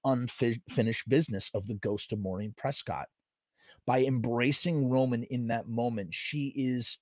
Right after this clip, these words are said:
completing the sins of the mother in the sense of not, not for the sex stuff,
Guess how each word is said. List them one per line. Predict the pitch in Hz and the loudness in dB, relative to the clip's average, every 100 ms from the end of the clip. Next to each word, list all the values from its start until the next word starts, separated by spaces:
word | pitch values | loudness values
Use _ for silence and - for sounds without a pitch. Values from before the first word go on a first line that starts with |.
| - | -10
completing | - 98 - 151 156 156 151 156 _ - | -6 -6 0 4 6 4 4 -2 _ -6
the | 120 | -4
sins | - - 165 151 135 | -2 0 2 2 4
of | 127 123 | 2 2
the | |
mother | 117 120 113 104 | 2 6 6 4
in | - 131 | 2 0
the | 127 | 0
sense | - 139 127 | 0 -2 -2
of | 117 | -4
not, | 139 160 131 | -2 -4 -4
not | 143 151 - | -4 -4 -4
for | 175 | -4
the | 139 | -4
sex | 120 - 135 - | -4 -2 -4 -4
stuff, | - - - - | -8 -6 -6 -8